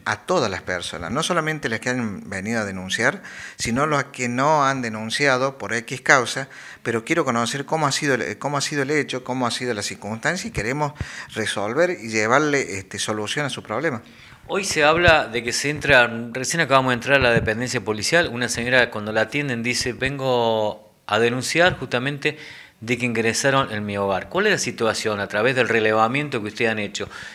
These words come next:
Speaker 2: ¿Se puede hablar de inseguridad? ¿No se puede hablar de inseguridad?
Speaker 1: Mira, si nosotros hablamos de estadística,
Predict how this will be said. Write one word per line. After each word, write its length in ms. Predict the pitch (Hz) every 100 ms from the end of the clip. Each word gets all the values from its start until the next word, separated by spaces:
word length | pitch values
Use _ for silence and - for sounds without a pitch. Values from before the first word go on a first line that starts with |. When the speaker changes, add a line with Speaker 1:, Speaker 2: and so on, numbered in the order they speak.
| -
Speaker 2:
¿Se 240 | - -
puede 200 | 117 131
hablar 280 | 131 135 135
de 160 | 120 110
inseguridad? 720 | 107 - 101 98 117 165 160
¿No 180 | 131 160
se 140 | 127
puede 160 | - 110
hablar 120 | 110
de 40 |
inseguridad? 800 | 107 104 92 95 107 139 139 - - - - -
Speaker 1:
Mira, 360 | 113 110 80 - - -
si 180 | - 113
nosotros 380 | 120 151 139 123
hablamos 240 | 135 147
de 80 | 110
estadística, 920 | - 101 110 127 - 147 135 95